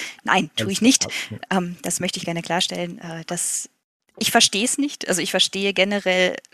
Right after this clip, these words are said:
Speaker 1: Kommentare auf sozialen Medien nicht, die in irgendeine Richtung gehen, gewisse Menschen, Rollen, Meinungen einfach mal verachtend zu verurteilen. Ähm, aber das ist wieder ein anderes Thema. Ähm, tatsächlich muss-, hatte ich gerade die, die krasseste Reaktion eigentlich, als das Beispiel kam mit dem,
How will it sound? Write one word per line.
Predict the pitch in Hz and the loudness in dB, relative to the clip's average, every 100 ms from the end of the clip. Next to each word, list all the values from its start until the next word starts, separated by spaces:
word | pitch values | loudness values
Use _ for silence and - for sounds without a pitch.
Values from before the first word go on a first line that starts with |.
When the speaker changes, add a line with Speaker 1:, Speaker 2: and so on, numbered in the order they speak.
| _ - | _ -6
Speaker 1:
Kommentare | 196 185 185 180 180 | -4 -4 2 2 2
auf | - - | 0 -4
sozialen | 185 - 170 170 | -4 -2 0 -2
Medien | 175 175 175 170 | -4 -6 -6 -6
nicht, | 185 | -8
die | 175 | -8
in | 165 | -8
irgendeine | - 190 185 - 170 | -4 -2 -2 -4 -4
Richtung | 180 - 180 165 | -6 -6 -6 -6
gehen, | 175 170 170 170 - | -4 -4 -4 -8 -10
gewisse | 160 175 - 175 170 - _ _ _ _ _ _ | -6 -2 0 0 -2 -6 _ _ _ _ _ _
Menschen, | 180 196 208 196 180 | 0 2 2 -2 -6
Rollen, | 180 175 190 185 185 | -4 0 0 0 2
Meinungen | 165 165 180 175 | 4 4 2 0
einfach | 143 165 170 - | 0 0 -6 -4
mal | - 165 - _ | 0 0 -2 _
verachtend | - - 180 - 165 | -2 2 2 -2 -8
zu | - | 0
verurteilen. | 202 302 - 302 320 - - - - - - | 2 2 2 0 0 -6 -8 -6 -6 -8 -6
Ähm, | 175 - 85 - - | -6 -6 -10 -10 -4
aber | 170 165 | -2 0
das | 165 | -2
ist | - - | -2 -6
wieder | 180 196 | -4 -4
ein | 190 | -2
anderes | 196 180 - | -4 -4 -4
Thema. | 180 185 175 - - - - - | -2 -2 -4 -10 -10 -12 -14 -12
Ähm, | 160 160 165 - - | -8 -8 -10 -12 -6
tatsächlich | 180 202 220 240 - _ _ _ _ _ _ _ - | -2 0 0 0 -2 _ _ _ _ _ _ _ -6
muss-, | 214 220 - | -4 -2 -2
hatte | 190 214 | 0 2
ich | 233 | 2
gerade | - 202 233 | 4 4 2
die, | 208 202 | 0 -4
die | 208 | -6
krasseste | - 196 - - 233 | -4 -4 -2 -2 2
Reaktion | 226 - - 220 | 2 0 -4 0
eigentlich, | - 214 214 208 - | 2 2 0 -4 -2
als | 185 190 | -2 -2
das | 202 | -6
Beispiel | - 175 - - | 0 2 2 -2
kam | - 208 | -4 -4
mit | 208 | -2
dem, | 202 208 | -4 -4